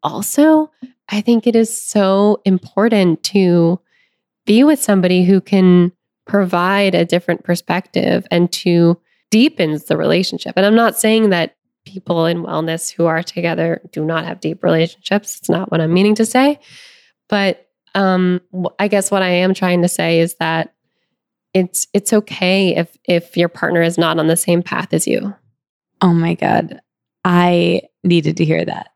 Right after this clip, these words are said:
Speaker 2: That is so relevant and honest and so true. And it makes you more well-rounded and grounded for me.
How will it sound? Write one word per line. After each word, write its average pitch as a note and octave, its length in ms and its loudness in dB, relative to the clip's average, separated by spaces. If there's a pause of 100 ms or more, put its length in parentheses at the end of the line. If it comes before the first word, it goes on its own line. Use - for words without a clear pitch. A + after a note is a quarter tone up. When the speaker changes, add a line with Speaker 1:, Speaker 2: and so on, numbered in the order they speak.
Speaker 2:
That F3 280 2
is F3+ 140 2
so F3 800 2 (840)
relevant F3+ 800 2 (120)
and D#3+ 720 4 (420)
honest F#3 680 2
and F3+ 240 4
so F3 720 2 (360)
true. F#3 580 0
And G3+ 120 2
it G3+ 80 2
makes G#3 300 0
you G#3+ 60 4
more G3 220 6
well-rounded G#3 1000 2 (120)
and E3+ 580 2 (760)
grounded A3 920 0 (320)
for F3+ 160 -2
me. G3 540 0